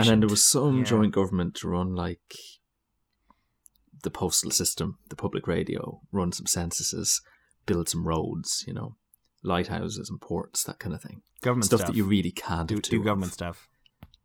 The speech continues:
Speaker 1: Could you imagine having two
Speaker 3: Okay.
Speaker 1: postmen come to your house every day with different letters?
Speaker 2: Speaking different languages.
Speaker 3: The postmen always ring twice and then twice again.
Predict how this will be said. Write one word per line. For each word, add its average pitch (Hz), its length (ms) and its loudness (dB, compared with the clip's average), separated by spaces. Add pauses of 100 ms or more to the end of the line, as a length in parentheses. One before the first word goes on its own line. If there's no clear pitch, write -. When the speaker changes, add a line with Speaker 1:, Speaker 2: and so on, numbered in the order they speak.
(500)
Speaker 1:
Could - 140 -10
you 135 60 2
imagine 135 120 2
having 113 140 4
two - 200 2
Speaker 3:
Okay. 104 80 2
Speaker 1:
postmen 92 500 2
come 85 140 -4
to - 120 -8
your 87 80 -2
house 87 260 -4
every 90 160 -4
day 78 320 -4
with - 140 -16
different - 320 -6
letters? - 680 -10 (180)
Speaker 2:
Speaking 78 400 -4
different 73 300 0
languages. 67 440 0
Speaker 3:
The - 180 -2
postmen 120 720 2
always 120 520 4
ring 123 300 4
twice 127 400 4
and 117 140 4
then 117 160 4
twice 123 260 2
again. 123 440 0